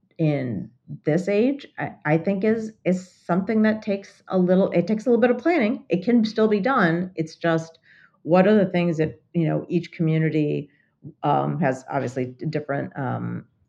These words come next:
uh, considerations, but, like, what, what is there to, to think about? Not to discourage people, but just to be like, "Hey, this is a thing that we are thinking about. We wanna make sure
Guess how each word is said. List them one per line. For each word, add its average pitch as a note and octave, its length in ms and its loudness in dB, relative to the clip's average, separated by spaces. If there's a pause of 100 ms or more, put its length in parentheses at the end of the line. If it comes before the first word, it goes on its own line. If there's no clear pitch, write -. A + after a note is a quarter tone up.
(240)
uh, A2 200 -6
considerations, G3+ 580 0
but, G3 140 -2
like, G3 160 -2
what, F#3 300 0 (220)
what E3+ 300 2
is F#3 140 6
there D#3+ 160 4
to, - 240 -6 (140)
to F#3+ 80 -6
think D#3 180 -4
about? - 300 -6 (480)
Not E3 220 4
to D4 60 0
discourage C#4+ 540 2
people, E3 280 0
but D#3+ 160 0
just E3 220 -2
to E3 60 -2
be D#3+ 160 2
like, C3+ 240 2
"Hey, C#3 180 -2
this C#3 200 -2
is E3 140 -2
a D3+ 80 2
thing D3+ 220 -2
that - 160 -2
we C3+ 100 -2
are B2+ 140 0
thinking C#3 320 -4
about. F3+ 380 2
We C#3+ 100 0
wanna B2+ 200 -4
make B2+ 200 -4
sure C3 480 -4